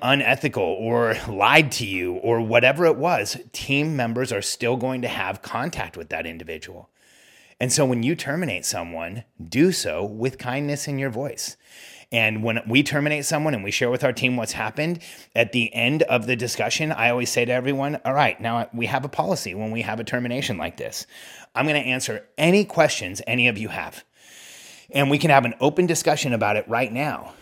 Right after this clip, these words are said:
But after this discussion, here's my request. I want us to honor the absent. This person's no longer with us. Speaking negatively about them or in a challenging way about them doesn't help any of us. They, they,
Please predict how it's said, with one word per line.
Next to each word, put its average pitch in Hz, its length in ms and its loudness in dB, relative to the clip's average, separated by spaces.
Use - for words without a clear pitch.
But 127 240 2
after 147 420 -2
this 160 220 -2
discussion, 139 680 -4
here's 143 380 -2
my 156 120 0
request. 139 680 -4
I 120 100 -2
want 139 180 -4
us 135 120 -8
to - 240 -4
honor 120 500 -4
the 117 200 -4
absent. - 480 -6
This 123 160 0
person's 127 360 -2
no 123 80 -2
longer 117 260 -4
with 104 200 -4
us. 175 240 -4
Speaking 117 460 2
negatively 127 480 0
about 139 300 0
them 147 300 0
or 104 140 -2
in 104 120 -2
a 101 60 -2
challenging 123 500 -2
way 117 100 0
about 127 260 -4
them 147 160 0
doesn't 107 260 -2
help 98 280 -4
any 92 220 -4
of 90 120 -2
us. 151 240 -4
They, 123 220 6
they, 113 440 4